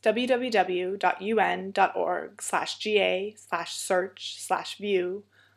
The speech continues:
underscore doc dot A S P question mark symbol equal sign capital A slash capital H R C slash two nine slash three six. F M R is an open access publication.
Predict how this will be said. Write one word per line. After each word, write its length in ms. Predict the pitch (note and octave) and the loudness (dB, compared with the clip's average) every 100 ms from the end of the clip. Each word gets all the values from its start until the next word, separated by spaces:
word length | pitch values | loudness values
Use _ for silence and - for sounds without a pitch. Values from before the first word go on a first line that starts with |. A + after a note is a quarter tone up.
| - | -8
underscore 840 | - G3 F#3+ - F3+ F3+ F#3 G#3+ - _ | -2 -2 -2 -2 -2 -2 -6 -12 -20 _
doc 460 | G3 F3+ G#3+ - - - | 4 4 2 -6 -20 -2
dot 220 | F3+ - | 0 0
A 140 | - G#3+ | 0 2
S 180 | A3 - | 0 -4
P 480 | - F#3+ F#3 G3+ - _ | -8 -6 -6 -10 -16 _
question 400 | - A3 - F#3+ | -2 -2 -2 -6
mark 380 | F3+ - G#3 - | -6 -8 -12 -14
symbol 680 | - - F#3+ F#3 F3+ G3 A3 _ _ _ _ - | -6 -2 -2 -2 -4 -6 -12 _ _ _ _ -10
equal 320 | A3 - G#3+ | -8 -2 -2
sign 560 | G#3+ G3+ G3+ G#3+ A#3 B3 | 0 -2 -2 -4 -10 0
capital 380 | G#3+ F#3 F#3+ F#3 | 2 4 2 -2
A 420 | G3+ G#3 A3 A#3+ C4 | 0 0 -2 -6 -10
slash 720 | - - F3 E3+ F3+ - - - | -6 2 2 2 -4 -10 -12 -2
capital 340 | F3+ - F3+ | -2 0 -2
H 260 | G3+ A3+ - | 0 0 0
R 180 | G3+ G3 | 0 0
C 560 | - F#3 F3+ F3 F#3 - | -4 -6 -4 -6 -10 -14
slash 680 | - F#3+ E3+ E3+ - - - | -4 0 2 0 -6 -12 -10
two 160 | - A#3+ | -4 0
nine 560 | G#3 F3+ F3+ F#3 F#3+ | 2 0 -2 -8 -12
slash 680 | - - F3 E3 E3+ - - - | -14 -2 -2 -2 -8 -12 -14 -8
three 200 | - F#3 | -6 -4
six. 640 | F3+ - - - - - _ _ _ _ _ _ _ _ _ _ _ _ - | -6 -14 -16 -18 -18 -18 _ _ _ _ _ _ _ _ _ _ _ _ 0
F 180 | C#4 E4 | 2 4
M 160 | E4+ | 4
R 240 | B3 G3+ D4+ | 6 4 2
is 140 | G#3 | -2
an 80 | G3+ | -2
open 260 | F#3 G#3+ F3+ | -2 0 0
access 400 | E3+ - F3+ - | 0 -2 -6 -4
publication. 960 | G3+ E3+ - D#3 - C#3+ - G3+ A3 | -6 -6 -6 -6 -6 -8 -8 -12 -14